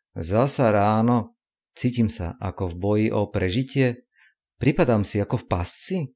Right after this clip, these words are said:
Som na niečo príliš naviazaný? Pýtam sa, ako dlho to ešte takto vydržím? Carl Gustav Jung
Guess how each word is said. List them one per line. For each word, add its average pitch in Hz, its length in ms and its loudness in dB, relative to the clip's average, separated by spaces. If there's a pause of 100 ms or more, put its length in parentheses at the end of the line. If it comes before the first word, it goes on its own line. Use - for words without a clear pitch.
(480)
Som 190 240 -2
na 175 80 2
niečo 117 320 2
príliš 127 400 0
naviazaný? 143 880 -2 (560)
Pýtam 104 400 -2
sa, 110 320 0 (160)
ako 120 320 0
dlho 175 320 2
to 120 160 0
ešte 127 640 -2 (160)
takto 131 400 0
vydržím? 117 720 0 (160)
Carl 190 240 2
Gustav 151 400 0
Jung 156 160 4